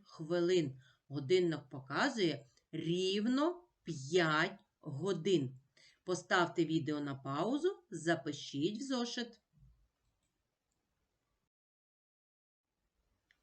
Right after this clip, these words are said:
А тепер давайте з вами подивимося уважно,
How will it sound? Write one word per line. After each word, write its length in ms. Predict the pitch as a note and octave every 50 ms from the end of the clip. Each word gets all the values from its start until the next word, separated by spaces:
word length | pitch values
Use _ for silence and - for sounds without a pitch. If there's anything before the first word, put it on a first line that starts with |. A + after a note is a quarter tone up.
| - - _ _ _ _
А 120 | - E3+ D3
тепер 560 | - D#3 C3 - - D3 E3 A3 D4 E4 - - _ _ - _ _ _ -
давайте 500 | D#3 C#3+ C3 D3 F#3 C#4 E4 D#4+ D#4+ B3+
з 100 | - F3+
вами 360 | G3+ F#3+ E3 D3 C#3 C3+ C3 - - _ _ _
подивимося 960 | - E3+ D#3+ D#3 D3 C#3+ D3+ D#3 F3+ G3 G3+ G#3+ A3 G#3+ - - A#3 A#3+ A#3 - - _ _ _ _ _ _
уважно, 880 | - E3 F3 A3 D4 D#4 D#4+ C#4+ B3+ B3 B3+ A3 A3+ B3 B3+ B3+ B3+ B3+